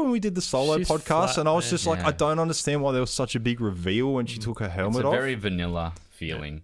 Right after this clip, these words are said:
Speaker 2: Yeah.
Speaker 3: I think
Speaker 1: Yeah.
Speaker 3: what they're going for here is the gender swap, but I don't really, like, I don't care.
Speaker 1: I
Speaker 3: It's not like I don't,
Speaker 1: But
Speaker 3: it,
Speaker 1: even if you knew
Speaker 3: if the,
Speaker 1: nothing,
Speaker 3: if the character's
Speaker 1: yeah.
Speaker 3: fine, it's fine. But if, I don't care if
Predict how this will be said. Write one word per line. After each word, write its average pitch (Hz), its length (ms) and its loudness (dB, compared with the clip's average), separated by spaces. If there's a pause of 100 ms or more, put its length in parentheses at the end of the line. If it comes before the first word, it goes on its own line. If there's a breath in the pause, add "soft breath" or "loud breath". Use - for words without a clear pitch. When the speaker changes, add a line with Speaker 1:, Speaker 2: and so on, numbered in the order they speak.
Speaker 2:
Yeah. 110 220 -8
Speaker 3:
I 107 100 -2
think 170 220 -2
Speaker 1:
Yeah. 143 160 2
Speaker 3:
what 120 80 2
they're 127 100 0
going 107 320 -2
for 98 200 -2
here 98 260 -2
is 90 140 -4
the 92 100 -4
gender 90 420 -4
swap, - 420 -8 (100)
but 87 260 -4 (460)
I 92 80 -4
don't 101 300 -4
really, 92 560 -4
like, 90 140 -4
I 101 60 -2
don't 104 160 -2
care. 98 300 -2 (600 loud breath)
Speaker 1:
I 190 100 4
Speaker 3:
It's 254 120 2
not 175 120 2
like 160 200 0
I 131 80 2
don't, 131 160 -4
Speaker 1:
But 160 120 4
Speaker 3:
it, 185 60 4
Speaker 1:
even 233 180 0
if - 160 -2
you 202 60 2
knew 185 120 2
Speaker 3:
if 190 40 2
the, 170 80 2
Speaker 1:
nothing, 156 300 0
Speaker 3:
if - 20 -2
the 165 60 2
character's 135 320 2
Speaker 1:
yeah. 98 80 0
Speaker 3:
fine, 135 360 -2
it's 107 120 -8
fine. 98 480 -4
But 107 160 0
if, 110 100 -6 (120)
I 98 120 -2
don't 117 160 -2
care 123 240 0
if 113 60 -2